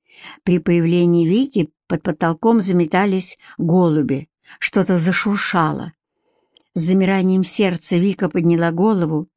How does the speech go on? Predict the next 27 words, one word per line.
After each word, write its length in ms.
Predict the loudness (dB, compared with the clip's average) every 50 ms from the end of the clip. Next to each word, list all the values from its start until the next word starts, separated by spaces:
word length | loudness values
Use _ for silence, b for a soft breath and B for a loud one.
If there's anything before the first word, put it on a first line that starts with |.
| b b b b b b b b b
и 120 | 0 2
увидела 560 | 2 4 4 4 2 2 2 0 0 0 2 2
Никиту. 760 | 2 2 0 0 _ -2 0 0 0 -2 -4 -4 -4 -4 _ _ _ _ _ _ _ _ B B B B B 0
Тот 180 | 0 2 2
стоял 480 | 0 -4 -2 0 2 2 2 2 2 2
на 120 | 2 2
лесах 640 | 2 0 -2 -2 -2 0 0 0 0 -2 -6 -18 _ _ _ _ _ _
возле 400 | -2 0 0 2 2 2 2 2
лика 420 | 2 2 2 0 0 0 -2 0 0
Божьей 420 | 2 2 0 2 0 0 0 2
Матери. 600 | 2 2 2 0 -2 -4 -6 -8 -8 -8 -10 -14 _ _ _ _ _ _ _ _ _ _ _ _ _ -4
И 80 | -4 -4
странным 640 | -4 -2 0 2 4 4 6 6 6 6 4 4
образом 520 | 4 2 2 2 0 0 2 2 2 2
этот 320 | 2 0 0 -2 -4 -2 -2
лик 360 | 0 0 0 0 -2 -6 -18 b b b b b b b
вдруг 340 | -2 0 2 2 2 2 2
напомнил 580 | 2 2 0 0 2 4 4 6 6 4 4 2
Вике 400 | 2 2 2 0 0 0 0 0
её 260 | 2 2 2 0 -2
собственное 720 | -2 -2 -4 -4 -4 -4 -4 -2 0 2 2 2 2 0
лицо, 480 | 0 -2 -4 -4 -2 0 0 0 -2 _ _ _ _ _ _ _ _ _ 0
не 120 | 2 2
раз 260 | 2 2 0 -2 0
виденное 480 | 0 0 2 2 2 2 2 2 2 0
в 40 | 0
зеркале. 600 | 0 0 0 0 -2 -2 -4 -2 -2 -2 -4